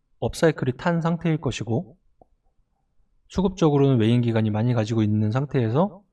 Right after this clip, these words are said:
개인들이 관심도를 보이는 구간일 것이고, 그렇다면 현재 삼성전자, 하이닉스 같은 반도체 구간이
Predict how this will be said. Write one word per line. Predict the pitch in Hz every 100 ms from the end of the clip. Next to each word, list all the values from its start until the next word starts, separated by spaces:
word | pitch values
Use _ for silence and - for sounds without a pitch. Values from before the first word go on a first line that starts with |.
| _ _ _ _
개인들이 | 135 147 143
관심도를 | 127 113 127 123 117 117 113
보이는 | 110 123 135 123
구간일 | 113 117 104 104
것이고, | 110 - - - _ _ _ _ _ _ -
그렇다면 | 127 - 104 113 113 101 98 _ _ _ _ _ _ _ -
현재 | 190 185
삼성전자, | 170 185 185 165 143 131 127 127
하이닉스 | 127 165 170 151
같은 | 123 110 - 120
반도체 | 107 113 117 -
구간이 | 123 104 104 117 107